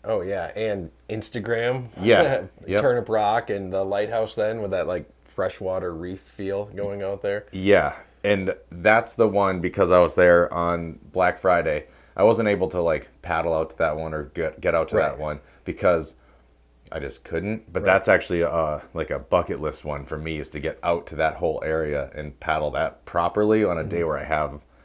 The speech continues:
Speaker 2: you know, eight hours to be able to do it.
Speaker 1: So what was your, like, Fort Gratiot to the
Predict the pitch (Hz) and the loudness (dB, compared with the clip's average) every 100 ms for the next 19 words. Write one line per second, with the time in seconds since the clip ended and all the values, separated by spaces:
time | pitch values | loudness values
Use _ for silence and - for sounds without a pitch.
0 | _ _ _ _ 73 - 80 71 73 71 | _ _ _ _ -16 -8 -6 -4 -4 -6
1 | 67 - 64 60 58 50 - - - - | -10 -14 -16 -16 -18 -18 -20 -20 -14 8
2 | 165 143 175 190 180 165 156 139 127 120 | 10 10 10 8 8 10 10 10 8 6
3 | 143 131 101 123 123 - 110 98 - - | 6 6 4 4 4 2 2 2 -4 -8
4 | - 120 110 107 104 98 | -2 -2 0 -2 0 -2